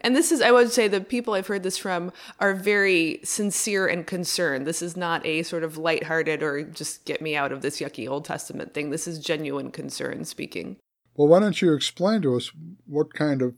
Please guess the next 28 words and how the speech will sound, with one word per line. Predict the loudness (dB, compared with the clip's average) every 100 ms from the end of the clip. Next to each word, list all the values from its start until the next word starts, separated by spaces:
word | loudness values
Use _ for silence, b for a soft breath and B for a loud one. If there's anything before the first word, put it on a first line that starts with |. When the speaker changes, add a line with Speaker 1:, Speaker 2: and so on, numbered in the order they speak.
| -2
Speaker 2:
fundamental | 0 2 0 0 -2
confusion | -4 -8 -6 -6 -4 -4 -6
is | -6
involved | -6 -4 -4 -6 _ _ -6
involved | -4 2 4 4 0
with | -6
that | -4 -4 -4
concern, | -10 -10 -8 -6 -6
though? | -10 -14 B B B 2
Speaker 1:
Well, | 4 4 -2 -12 -12
so | 0 2 2
historically | 4 4 4 4 2 0 -4
speaking, | -4 -4 -6 -4 -4 -4
the | -6
problem | -2 0 0 0
is | 0
it | 0
just | -2 -2 -2
doesn't | -2 -2
really | 0 2 2
know | 2 2
what | 2 0 0 0 -2
Judaism | -2 0 0 0 0 0
is | 0 0 -2
today | -4 0 4 4
or | 2 0
has | 0 -2
been | -2 -2 -2 -8